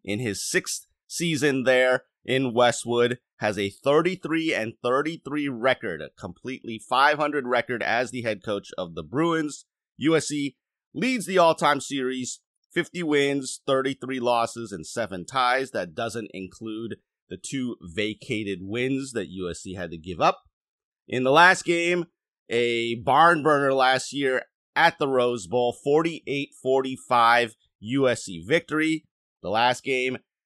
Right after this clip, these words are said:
at the Coliseum is one that all Trojan fans would rather forget in twenty twenty-one, the sixty-two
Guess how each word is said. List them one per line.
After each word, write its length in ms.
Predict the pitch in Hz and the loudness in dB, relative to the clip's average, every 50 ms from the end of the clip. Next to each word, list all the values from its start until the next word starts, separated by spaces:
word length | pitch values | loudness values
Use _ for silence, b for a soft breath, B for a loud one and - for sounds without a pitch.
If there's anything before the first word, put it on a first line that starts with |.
| _ - | _ -2
at 160 | 143 151 - | -2 -2 -2
the 80 | 135 | -4
Coliseum 600 | - - 160 147 139 131 - 165 180 180 180 170 | -2 2 4 4 4 2 0 0 2 2 2 2
is 120 | 143 127 104 | 2 0 0
one 240 | 120 139 143 143 135 | 2 2 2 2 2
that 160 | 123 107 - _ _ _ _ _ _ - | 0 -2 -4 _ _ _ _ _ _ 0
all 200 | 131 143 151 - | 4 4 4 4
Trojan 340 | - 160 151 127 123 123 | 2 -2 -2 -2 -2 -8
fans 340 | 117 - 139 131 131 135 123 | -6 -4 -2 -2 -2 -2 -4
would 140 | 107 107 90 | -6 -8 -4
rather 300 | 95 120 127 139 131 127 | 0 2 2 2 2 0
forget 520 | - - 110 92 85 90 143 143 135 135 _ - | -4 -4 -14 -12 -4 0 2 2 2 2 _ -8
in 180 | 101 104 98 95 | -10 -8 -8 -8
twenty 300 | - 120 123 117 113 110 | -6 -4 -4 -2 -4 -4
twenty-one, 640 | - 123 120 113 107 104 107 117 120 120 123 123 | -4 -4 -4 -4 -4 -4 -4 -4 -2 -2 -2 -4
the 100 | 104 101 | -4 -6
sixty-two 840 | 85 - - - 143 - - - - 139 123 - - 139 135 131 110 | -8 -8 -10 -8 -8 -8 -8 -8 -12 -12 -10 -8 -6 -6 -6 -6 -8